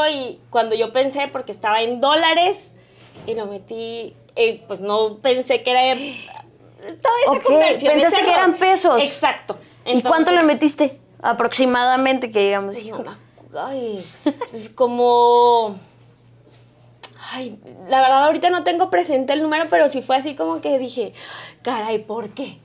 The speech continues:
Speaker 1: O sea,
Speaker 2: Ujú.
Speaker 1: pero bueno, ya me ayudó como ahí que me conocieran un poquito más, porque de hecho, de ahí me empezó a seguir una que ahorita es muy mi amiga.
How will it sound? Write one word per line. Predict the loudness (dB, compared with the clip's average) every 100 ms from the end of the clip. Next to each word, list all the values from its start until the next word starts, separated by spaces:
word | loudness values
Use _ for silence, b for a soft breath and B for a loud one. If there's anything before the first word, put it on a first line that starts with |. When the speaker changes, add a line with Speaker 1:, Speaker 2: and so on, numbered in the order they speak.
| _
Speaker 1:
O | 0
sea, | 4 4 4 4 2
Speaker 2:
Ujú. | 2
Speaker 1:
pero | 4
bueno, | 4 4 0
ya | 0 2 2 0 0
me | 0
ayudó | 0 0 2 0
como | -2 -2
ahí | 0 -2 -2 -4 -4 -2
que | -2
me | 0 0
conocieran | 0 2 2 2 0
un | -2
poquito | -4 -4 -6
más, | -4 -4 -4
porque | -6 -4 -2
de | -2
hecho, | -4 -4 -4 B B B B
de | -2 2
ahí | 4 2 2 0 0 0
me | -2
empezó | -2 -2
a | -2
seguir | 0 -2 0 -4 -4 -4
una | -2 -2
que | 0
ahorita | 0 2 0
es | 0
muy | 0 0
mi | -2
amiga. | -4 -6